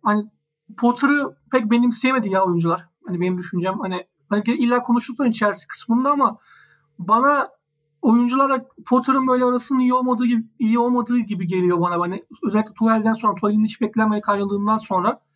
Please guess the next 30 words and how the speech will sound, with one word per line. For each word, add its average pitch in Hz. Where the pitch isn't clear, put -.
o 220
Chelsea'nin 240
kötü 247
durumda 233
olmasının 247
en 254
büyük 240
sebeplerinden 226
biri 233
bu 240
bence. 226
Ki 220
hani 196
bir 214
sürü 233
isim 240
duyuyoruz 208
şimdi. 233
Kadronun 208
yapısını 214
değiştirmeye 214
çalışıyor 190
bence 170
Tuchel'de. 175
Şey, 185
pardon, 170
Potter'da. 180
Yani 220
Chelsea 226
için 240